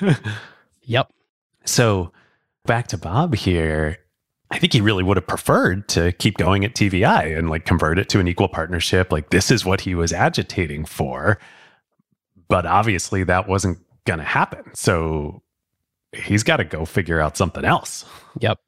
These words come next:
Speaker 2: He believed this so deeply in his soul that it is worth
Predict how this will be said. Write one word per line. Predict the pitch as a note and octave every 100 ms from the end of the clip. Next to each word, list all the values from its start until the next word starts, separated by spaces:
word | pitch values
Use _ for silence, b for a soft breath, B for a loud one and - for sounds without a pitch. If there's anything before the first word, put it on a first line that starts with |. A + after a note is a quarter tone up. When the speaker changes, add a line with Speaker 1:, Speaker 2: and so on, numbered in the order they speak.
| _
Speaker 2:
He | B2+ B2+
believed | C#3 C#3
this | C3+ A#2+
so | - D#3
deeply | D3+ C#3+ C3 C3
in | A2+
his | G#2
soul | - A2 G2+ G2
that | G2+
it | F#2+
is | F2+ G2+ -
worth | G#2 G#2+ G#2+ G2 - -